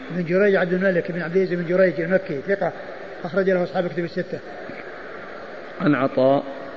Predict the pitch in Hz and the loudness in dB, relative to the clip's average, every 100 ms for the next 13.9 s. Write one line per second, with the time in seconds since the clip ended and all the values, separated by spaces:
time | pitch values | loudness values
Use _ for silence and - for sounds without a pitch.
0 | - 165 180 185 208 196 190 185 190 185 | -10 -6 -4 0 2 2 2 4 4 4
1 | 185 165 165 190 185 160 180 185 151 - | 4 2 0 -2 0 -2 0 -2 -6 -10
2 | - - - 160 196 190 175 - 185 143 | -14 -14 -12 0 2 4 2 0 -4 -2
3 | 170 - 180 160 131 - - - - - | -6 -4 -4 -4 -8 -12 -14 -14 -14 -2
4 | 139 135 - 120 117 131 - 139 127 135 | 2 2 0 -4 0 0 2 0 2 4
5 | 151 147 131 135 127 135 123 190 202 185 | 4 4 2 4 4 4 4 4 2 2
6 | 180 190 190 170 170 208 170 151 185 185 | 0 2 2 2 0 0 0 0 2 2
7 | 180 - 185 165 175 - 175 156 131 - | 2 2 -2 0 -4 -2 -4 -6 -10 -12
8 | - - 139 135 123 123 123 127 113 - | -12 -4 0 2 2 2 0 -2 -4 -8
9 | - 160 180 208 185 180 185 190 180 196 | -8 -6 -2 0 2 0 0 -2 -2 0
10 | 185 170 185 170 175 180 170 175 175 175 | 2 2 2 2 2 2 2 2 2 4
11 | 175 180 165 170 165 196 175 170 - 156 | 4 2 0 -2 0 0 0 0 -6 2
12 | 190 208 - - - - 185 175 190 - | 4 4 -2 -12 -12 -4 0 4 4 4
13 | 180 170 180 185 185 175 170 190 185 | 0 0 0 2 2 2 0 0 0